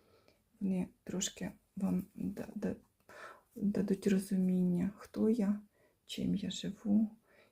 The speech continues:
Мені хочеться, щоб ви теж медитували разом зі мною,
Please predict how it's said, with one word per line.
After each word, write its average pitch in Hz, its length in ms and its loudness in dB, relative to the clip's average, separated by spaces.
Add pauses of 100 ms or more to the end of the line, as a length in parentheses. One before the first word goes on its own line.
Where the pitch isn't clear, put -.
(160)
Мені 185 220 4
хочеться, - 560 -8
щоб - 300 -6
ви 196 60 -10
теж 208 360 -4
медитували 190 760 -4
разом 202 440 -2
зі 208 140 -6
мною, 202 520 4